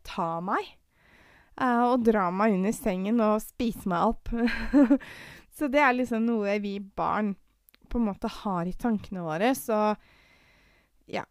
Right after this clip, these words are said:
gjerne når man ser litt skrekkfilmer, og kanskje filmer man faktisk ikke burde ha sett som barn også, som kan være litt skummel om man er veldig sensitiv og veldig følsom, så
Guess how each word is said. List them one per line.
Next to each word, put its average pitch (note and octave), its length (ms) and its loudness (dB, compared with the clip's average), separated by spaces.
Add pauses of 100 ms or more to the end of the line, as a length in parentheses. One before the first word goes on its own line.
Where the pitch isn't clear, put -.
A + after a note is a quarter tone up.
(120)
gjerne A#3+ 320 0
når A3 120 0
man C4 180 2
ser A3+ 180 -2
litt A3+ 160 -2
skrekkfilmer, F3+ 880 -8
og G3 160 -4
kanskje B3+ 300 -4
filmer A3 300 -4
man A#3 200 -4
faktisk A#3+ 380 -6
ikke G#3 240 -8
burde F#3+ 260 -2
ha F#3 160 -6
sett - 240 -10
som F3 300 -6
barn D#3+ 340 -4
også, F3+ 320 -8
som F3+ 220 -6 (160)
kan B3 320 -2
være F#3+ 320 2
litt F#3 180 -6
skummel F3 480 -8 (160)
om F3 140 -4 (100)
man F#3 240 -4
er F3 380 -4 (100)
veldig G3 480 -4
sensitiv F#3+ 840 -6
og F3+ 180 -4
veldig F#3+ 240 -4
følsom, G#3 880 -2
så F#3+ 300 -4